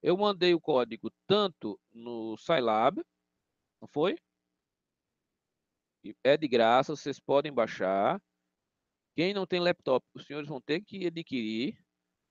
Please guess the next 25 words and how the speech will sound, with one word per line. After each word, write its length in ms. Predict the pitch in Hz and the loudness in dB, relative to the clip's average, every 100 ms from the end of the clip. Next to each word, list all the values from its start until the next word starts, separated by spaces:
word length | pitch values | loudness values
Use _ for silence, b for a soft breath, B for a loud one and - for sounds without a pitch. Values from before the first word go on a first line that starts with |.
| _ - | _ -6
Faz 240 | 131 - | -6 -6
parte 360 | - 135 165 147 | -4 -2 -2 -2
da, 340 | 131 113 82 _ _ _ _ _ _ _ - | -2 -2 -6 _ _ _ _ _ _ _ -6
faz 200 | 143 - | -6 0
parte 260 | 156 143 | 0 0
do 120 | 147 123 | -4 -6
jogo. 380 | 113 123 233 - _ _ _ _ _ _ _ _ _ _ _ _ _ _ _ _ _ _ | -4 -4 -6 -16 _ _ _ _ _ _ _ _ _ _ _ _ _ _ _ _ _ _
Eu 100 | - | -8
mandei 220 | 147 175 170 | -6 -2 -2
o 40 | |
código 320 | - 131 123 - | 0 -2 -2 -6
tanto 240 | 180 190 | -4 -4
no 100 | 156 | -6
Scilab, 580 | 147 147 107 98 107 220 - _ _ | -4 0 2 2 2 -2 -10 _ _
pra 100 | 113 | -10
você 280 | 110 110 107 - _ _ _ _ _ - | -8 -8 -12 -14 _ _ _ _ _ -8
plotar 260 | 131 131 113 | -4 -2 -2
o 60 | |
gráfico, 600 | 95 95 107 - 151 240 _ _ _ _ _ _ _ _ _ - | 0 -2 -2 -4 -10 -16 _ _ _ _ _ _ _ _ _ -14
e 60 | 143 | -4
mostrando 400 | 185 175 175 185 | -2 -2 -4 -4
o 40 | |
seguinte, 480 | - 196 156 139 120 | -10 -8 -6 -6 -8
vamos 280 | 139 160 156 | -8 -8 -2
lá. 320 | 127 95 | 0 0